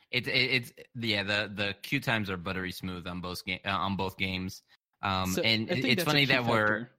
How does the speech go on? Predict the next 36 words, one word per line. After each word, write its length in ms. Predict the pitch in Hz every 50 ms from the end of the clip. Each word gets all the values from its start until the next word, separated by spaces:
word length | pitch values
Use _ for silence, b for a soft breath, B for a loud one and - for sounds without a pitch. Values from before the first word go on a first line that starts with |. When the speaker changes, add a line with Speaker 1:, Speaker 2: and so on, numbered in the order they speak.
| _ _ -
Speaker 1:
it, 220 | 120 117 - - -
well, 160 | 113 107 104
I, 140 | - 120 -
I 120 | - 117
think 200 | - 143 131 110
it's 120 | 104 -
funny 280 | - - 110 104 98 92
that 200 | 95 87 80 85
we're, 460 | 87 95 98 98 95 95 92 90 90 - b b b b b _ _ _ - -
uh, 260 | 90 90 87 - - - _ _ _ _ _ -
going 280 | 113 113 104 101 98 95
ahead 340 | 95 101 95 92 95 90 - -
and, 420 | 95 98 95 92 92 92 92 87
uh, 380 | 95 90 90 87 90 87 87 82 - -
and 220 | 95 95 90 82
praising 480 | - - 107 107 107 104 107 95 95 95
both 180 | 95 95 92 -
games 220 | - 98 98 92
at 100 | 90 85
the 60 | 87 87
same 220 | - 95 95 90
time 220 | - 104 98 98
because 340 | 92 92 98 101 101 92 107 104
th-, 140 | 107 110 104
there 120 | 113 110
seems 240 | - - 139 127 -
to 60 | 110
be 140 | 92 101 98
a 60 | 92
big 280 | 85 98 98 90 90 90
divide 540 | - 98 80 101 95 90 87 87 90 87 - -
between 340 | 95 - - 92 92 87 85
the 80 | 87
two 220 | - - - 135 117 - 123 - -
<laughs> 180 | 180 160 - -
games. 340 | 147 123 127 135 - -